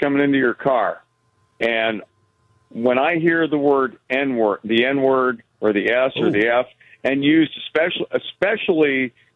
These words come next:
Speaker 1: over the phone or from one pastor to another, it drives me crazy. It
Speaker 2: And as a
Speaker 1: absolutely
Speaker 2: Uber
Speaker 1: drives
Speaker 2: driver,
Speaker 1: me
Speaker 2: you
Speaker 1: nuts.
Speaker 2: can't really, do you have any recourse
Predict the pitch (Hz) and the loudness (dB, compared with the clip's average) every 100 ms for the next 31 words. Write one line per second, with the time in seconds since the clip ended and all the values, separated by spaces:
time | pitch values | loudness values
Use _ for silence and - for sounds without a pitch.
0 | _ _ 131 156 196 202 185 - 160 156 | _ _ 2 2 2 0 -2 0 2 2
1 | 156 151 - 127 127 - 127 123 139 147 | 2 0 0 0 2 0 -4 -2 -2 -2
2 | 151 139 131 - 131 - 127 123 135 123 | -2 -2 -2 -6 -4 0 0 2 2 2
3 | 107 104 - - - - 143 165 135 135 | 0 -2 -8 -20 -20 0 2 2 2 2
4 | 123 123 107 113 117 - 110 104 95 78 | 2 0 -4 -2 -4 -2 -2 0 -4 -10
5 | - _ _ _ _ _ _ _ _ - | -14 _ _ _ _ _ _ _ _ -4
6 | 127 120 - 139 185 202 190 190 139 123 | -4 -2 -4 -2 0 0 2 2 2 2
7 | 127 277 294 226 214 202 190 185 185 180 | 0 0 -2 0 0 0 0 -2 -4 -4
8 | 214 214 190 190 190 185 170 - _ _ | 0 0 2 2 4 4 2 -2 _ _
9 | _ _ _ _ _ - - - 185 160 | _ _ _ _ _ -20 -18 -12 -2 2
10 | 190 220 196 175 156 247 - 233 262 240 | 2 2 0 -2 0 -2 0 -2 -2 -6
11 | - | -8